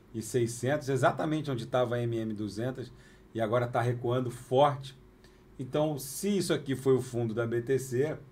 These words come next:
é bem provável que a Chile esteja desenhando um,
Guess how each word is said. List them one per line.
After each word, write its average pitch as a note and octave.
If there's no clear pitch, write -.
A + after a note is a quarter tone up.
é A2
bem B2
provável B2+
que C#3
a C3+
Chile C3
esteja C3+
desenhando C3+
um, C3